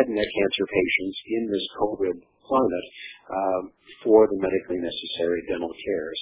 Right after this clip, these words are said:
So we, we are committed to the safe and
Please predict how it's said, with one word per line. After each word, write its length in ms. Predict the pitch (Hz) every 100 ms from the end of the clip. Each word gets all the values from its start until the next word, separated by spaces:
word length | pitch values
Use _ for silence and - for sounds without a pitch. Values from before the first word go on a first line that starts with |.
| -
So 160 | 95
we, 160 | 92 147 160 - - - _
we 160 | - 127 139
are 240 | 104 98
committed 560 | - 95 107 143 135 107
to 180 | - 98
the 80 | 92
safe 520 | - - 113 113 113 -
and 80 | 95